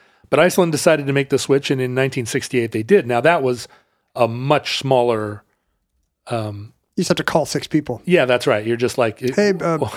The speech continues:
Speaker 1: <laughs>
Speaker 2: Bridget, can you stay home?"
Speaker 1: One guy in a straw hat walks out into the middle of the road with white gloves on and goes, "Not there, there, go there."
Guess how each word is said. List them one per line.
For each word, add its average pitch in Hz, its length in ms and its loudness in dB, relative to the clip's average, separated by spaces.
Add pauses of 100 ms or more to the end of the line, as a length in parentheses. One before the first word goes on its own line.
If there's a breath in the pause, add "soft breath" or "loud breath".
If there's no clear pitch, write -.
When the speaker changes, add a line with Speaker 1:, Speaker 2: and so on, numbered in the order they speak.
(120)
Speaker 1:
<laughs> - 180 -8
Speaker 2:
Bridget, 160 440 0
can 147 120 0
you 147 80 -2
stay 160 200 -2
home?" 156 300 0
Speaker 1:
One 165 220 0
guy 156 240 4
in 143 280 -4
a 135 60 0
straw 151 240 4
hat 143 220 2
walks 131 260 4
out 131 160 4
into 131 220 -2
the 127 60 0
middle 127 220 0
of 123 80 0
the 131 60 4
road 135 140 2
with 117 200 -4
white 127 200 4
gloves 135 280 2
on 120 140 2
and 113 80 -6
goes, 110 220 -2
"Not 165 280 2
there, 165 320 4
there, 143 560 2
go 160 160 0
there." 135 540 -2